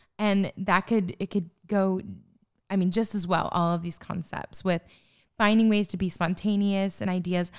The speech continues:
I would love to hear your ideas. Like, what have you done for your kids parenting-wise that was spontaneous or planned in, in parenting or marriage or your family? Um, and then, you know, how do you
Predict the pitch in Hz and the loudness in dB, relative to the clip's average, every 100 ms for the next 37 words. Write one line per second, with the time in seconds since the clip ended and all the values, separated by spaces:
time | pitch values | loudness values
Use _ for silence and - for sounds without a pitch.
0 | - - _ 214 339 392 196 196 190 220 | -20 -20 _ -2 2 2 2 -2 -2 -6
1 | - 190 180 170 170 - 196 269 185 170 | -2 -2 0 -2 -4 -4 -2 0 0 -4
2 | - 185 175 175 175 202 208 214 - _ | -8 -6 -6 -4 0 2 2 0 -4 _
3 | _ _ - 214 175 202 220 208 196 - | _ _ -4 -2 2 2 4 4 0 0
4 | 185 180 190 - 160 165 - - 180 170 | -4 -4 -6 -4 -4 -6 -8 -8 -4 -2
5 | 175 170 175 165 170 - 175 - 214 202 | -2 -4 -4 -6 -8 -6 -6 -4 0 2
6 | 196 196 196 - - _ _ _ _ _ | 2 0 -2 -6 -14 _ _ _ _ _
7 | 185 170 - - 220 214 208 208 208 - | -4 -4 -6 -2 0 2 4 4 2 0
8 | - 175 - 87 202 220 214 254 269 277 | -4 -4 -6 -8 0 0 2 2 0 0
9 | 226 240 339 - - - - _ _ - | 0 -2 -4 -6 -8 -12 -14 _ _ -8
10 | 151 285 330 - - - - - _ _ | -4 -2 -4 -6 -8 -8 -10 -12 _ _
11 | _ - 208 190 - 220 214 202 190 185 | _ -2 2 2 2 4 4 4 2 0
12 | - - 196 175 175 208 208 196 202 196 | -2 0 0 0 0 -2 0 0 0 2
13 | 190 185 | 2 0